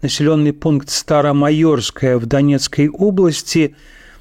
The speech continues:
Эти сообщения пока не подтверждаются никак украинским командованием, но это достаточно существенная информация, потому что Старомайорское находится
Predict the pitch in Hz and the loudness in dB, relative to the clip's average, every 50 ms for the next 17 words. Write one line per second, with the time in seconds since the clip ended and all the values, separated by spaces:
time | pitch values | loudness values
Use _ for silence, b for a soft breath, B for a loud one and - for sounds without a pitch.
0 | B B B - - - - 170 170 165 - - - 151 - - - 151 151 147 | B B B -20 -12 -2 0 0 0 0 -2 -2 -4 -2 -2 0 0 0 0 0
1 | 143 - - 175 160 156 151 143 139 127 - 151 147 143 - - 156 147 143 147 | -2 -2 -2 0 0 2 2 0 0 -2 -2 -2 -4 -2 -2 -2 0 0 2 2
2 | 151 160 151 143 - 143 - - - - 139 139 127 120 120 147 156 147 139 135 | 2 0 0 0 -2 -4 -6 -4 -4 -2 -2 0 -2 -2 -2 0 0 2 0 0
3 | 131 - - - 139 135 139 135 - - - 143 131 127 - - 123 - 143 135 | -2 -6 -4 -2 0 0 0 0 -2 -2 -2 0 0 -2 -4 -10 -6 -4 -2 0
4 | 135 135 131 - - - 135 127 - - 143 151 165 190 220 226 208 208 202 196 | 0 0 -2 -4 -4 -2 -2 -2 -2 -2 -2 0 0 0 2 2 2 0 0 2
5 | 196 190 190 185 175 165 156 151 156 165 180 180 - 175 170 160 - 160 147 156 | 2 2 2 2 2 2 2 2 2 2 0 0 0 0 0 0 0 -2 0 2
6 | 165 151 - - 165 156 - - - 160 147 - - - - - - 165 147 139 | 0 0 0 0 -2 -2 -2 -2 -4 -4 -4 -2 -2 -4 -2 -2 0 0 0 -2
7 | - - 143 135 135 135 139 135 131 123 - - 143 139 165 185 196 185 - - | -2 -2 0 2 2 2 2 0 -2 -4 -4 -4 -2 0 0 0 0 -2 -4 -4
8 | 170 151 135 131 - - 139 139 143 127 - - 143 - - - 147 131 135 135 | -4 -4 -4 -4 -4 -2 0 0 0 -2 -4 -6 -8 -8 -4 -2 0 0 2 0
9 | 139 135 139 147 151 147 135 - - - 143 131 131 139 127 - - 147 135 127 | 0 2 2 2 2 2 0 -2 -4 -2 -2 0 0 0 -2 -2 -2 -4 -2 -4
10 | 120 - - - 151 135 139 | -6 -6 -4 -2 -2 -2 -4